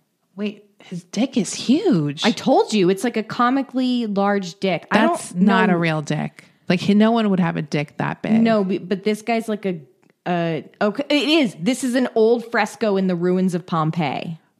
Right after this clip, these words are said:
Speaker 1: Ooh.
Speaker 2: Okay, so that's
Speaker 1: We
Speaker 2: why I
Speaker 1: gotta
Speaker 2: saw
Speaker 1: go.
Speaker 2: it, 'cause I was reading about Pompeii, like, b-, <laughs> 'cause I couldn't sleep. So I was in one of those Wikipedia rabbit holes, and I was reading about Pompeii, and I must have seen this image. So this is
Speaker 1: Of course.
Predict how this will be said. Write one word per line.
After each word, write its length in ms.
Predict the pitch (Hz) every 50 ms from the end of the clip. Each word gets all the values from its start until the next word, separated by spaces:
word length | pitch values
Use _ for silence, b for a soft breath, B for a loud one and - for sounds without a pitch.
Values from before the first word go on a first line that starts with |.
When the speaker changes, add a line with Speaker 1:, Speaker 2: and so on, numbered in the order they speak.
| _ - -
Speaker 1:
Ooh. 440 | 156 170 196 202 208 190 170 165 156
Speaker 2:
Okay, 260 | 202 175 214 233 175
so 180 | 170 - 208 196
that's 320 | 185 185 190 180 175 -
Speaker 1:
We 40 | 185 175
Speaker 2:
why 80 | 165
I 40 | 165
Speaker 1:
gotta 120 | 170 170
Speaker 2:
saw 280 | 165 - 151 147 147 151
Speaker 1:
go. 40 | 151
Speaker 2:
it, 160 | 156 - -
'cause 160 | - 202 185 208
I 80 | 196
was 220 | 196 196 190 170 165
reading 400 | 156 180 185 185 185 185 185 180
about 260 | 170 170 160 147 -
Pompeii, 720 | - - 160 160 160 151 151 165 156 156 160 170 175 190
like, 240 | 185 170 160 151 156 - - - - -
b-, 100 | 180 175 - 196
<laughs> 60 | 185
'cause 220 | - - - 214 196
I 140 | 208 240 214
couldn't 300 | - 196 185 190 190 180
sleep. 420 | - - 165 160 175 202 - -
So 160 | - - 185
I 140 | 180 427 -
was 80 | - 202
in 140 | 202 196 190
one 120 | 190 190
of 100 | 202 196
those 220 | 196 196 185 165 175
Wikipedia 920 | 180 180 175 170 - 185 175 - 175 180 175 175 185 185 180 165 151 143 - - -
rabbit 420 | 165 170 156 147 156 160 170 -
holes, 260 | 196 202 202 202 202
and 80 | 196 180
I 60 | 170
was 160 | 165 156 151
reading 280 | 156 165 160 165 170 170
about 220 | 170 165 151 -
Pompeii, 640 | - - 156 151 160 156 147 143 139 143 156 175 196 - B B B B B B B B B B B B B B _ -
and 160 | 190 190 185
I 100 | 185 185
must 380 | 180 175 190 185 185 175 - -
have 120 | 185 170 165 - - -
seen 320 | 175 - - 185 185 180 180
this 180 | 170 170 - -
image. 540 | 170 170 170 156 147 151 151 151 160 -
So 180 | - - 202 190
this 280 | 180 180 190 190 - 233
is 220 | 240 240 226 208
Speaker 1:
Of 140 | 185 - -
course. 640 | - - 180 170 175 156 139 139 - - - -